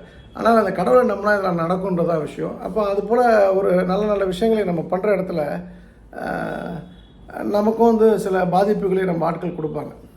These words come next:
கூட இருக்கணும் கொடுப்பான், வெளியில இருக்கணும் கொடுப்பான். அஹ், but ஆனா இ-, இன்னைய காலகட்டத்துல, இப்ப இன்ன தேதிக்கு இந்த மொமெண்ட்டுக்கு என் கூட யார் சண்டை போட்டாலும், யார் பேச மாட்டேன்னு சொன்னாலும், யார் என்னை வருத்தப்பட வைத்தாலும்,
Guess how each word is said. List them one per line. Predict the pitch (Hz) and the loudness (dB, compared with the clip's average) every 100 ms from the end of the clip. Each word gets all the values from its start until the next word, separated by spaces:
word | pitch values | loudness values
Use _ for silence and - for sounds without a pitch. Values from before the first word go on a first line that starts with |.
| - | -8
கூட | 175 185 | -2 0
இருக்கணும் | 180 202 185 | 0 -2 -2
கொடுப்பான், | 180 180 214 240 - | -4 -2 -2 -2 -4
வெளியில | 214 180 190 202 180 | -4 -2 2 2 2
இருக்கணும் | 175 175 | 2 0
கொடுப்பான். | 165 156 151 - - - - - - | 0 -4 -8 -10 -18 -20 -20 -20 -20
அஹ், | 240 - | -12 -2
but | 196 196 | 0 0
ஆனா | 190 214 208 180 170 | 0 0 0 -2 -6
இ-, | 165 156 165 | -8 -4 -2
இன்னைய | 165 175 202 190 | -2 -2 -2 -2
காலகட்டத்துல, | 180 202 180 180 156 - | 2 2 0 -4 -6 -8
இப்ப | 156 - - 196 | -10 -12 -8 -4
இன்ன | 175 160 185 | -2 0 0
தேதிக்கு | 180 202 202 196 | 2 2 2 0
இந்த | 175 160 | -2 -2
மொமெண்ட்டுக்கு | 160 175 170 147 165 170 - - - - - | -2 0 0 0 -4 -6 -10 -20 -20 -14 -2
என் | 165 | 0
கூட | 175 202 | 2 2
யார் | 175 175 180 | 4 2 2
சண்டை | 165 180 | 0 -2
போட்டாலும், | 147 147 139 - - - - | -2 -4 -4 -6 -14 -20 -8
யார் | 151 170 202 - | 0 2 2 2
பேச | 202 190 | -2 0
மாட்டேன்னு | 180 160 170 | -4 -4 -6
சொன்னாலும், | 156 143 147 151 - - - - - | -6 -8 -8 -10 -16 -20 -20 -20 -14
யார் | - 160 196 220 | -4 0 4 4
என்னை | 208 180 | 4 2
வருத்தப்பட | 165 170 208 185 | 0 0 0 0
வைத்தாலும், | 165 - 151 147 | -2 -2 -4 -4